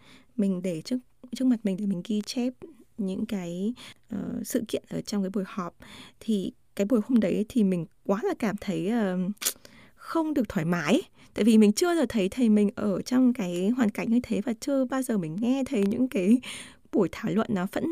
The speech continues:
nộ và nó căng thẳng thế từ giáo sư của mình. Tại vì là họ sẽ không bao giờ chia sẻ cái điều này trên lớp. Thế là mình cứ dành rất nhiều thời gian để mình vẽ, vẽ vời ở trong cái cuốn sổ đấy để mình, ờ, gọi là mình không ngước lên mình nhìn thầy mình.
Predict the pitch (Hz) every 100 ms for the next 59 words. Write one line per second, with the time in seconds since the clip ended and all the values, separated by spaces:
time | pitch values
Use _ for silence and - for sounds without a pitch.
0 | 359 339 - - 165 - 277 277 269 -
1 | - 175 247 208 185 196 285 269 180 180
2 | - 226 226 220 - - - - 294 370
3 | 330 302 233 262 285 208 202 220 208 190
4 | 240 269 302 - _ - - - 269 262
5 | 202 233 277 226 285 302 233 208 233 175
6 | 175 165 - 220 247 285 302 311 269 -
7 | 247 247 202 165 - 254 247 190 170 196
8 | 277 220 151 160 220 175 175 175 - -
9 | - - - 170 165 - - 208 - 202
10 | 175 170 170 294 - _ _ - - 339
11 | 311 330 427 311 262 202 175 180 190 170
12 | 170